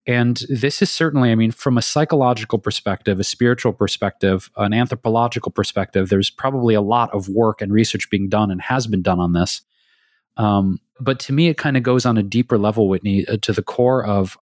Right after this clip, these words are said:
when we talk about having a peaceful society or an equitable society, or I suppose healing a lot of the deep, deep fractures in human society, which certainly this year, twenty twenty, has brought up a lot of deep,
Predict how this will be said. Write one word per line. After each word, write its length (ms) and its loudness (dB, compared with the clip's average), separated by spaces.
when 180 2
we 100 4
talk 260 -2
about 420 -2
having 340 0
a 40 2
peaceful 460 0
society 540 0
or 140 0
an 120 -2
equitable 480 0
society, 560 0
or 560 0
I 80 0
suppose 420 0
healing 640 2
a 60 0
lot 240 2
of 140 -4
the 80 2
deep, 520 0
deep 520 0
fractures 880 0
in 120 2
human 540 2
society, 680 -2
which 460 -2
certainly 400 2
this 220 -2
year, 120 4
twenty 300 0
twenty, 240 0
has 160 -2
brought 240 0
up 100 -4
a 40 0
lot 420 0
of 260 -8
deep, 320 4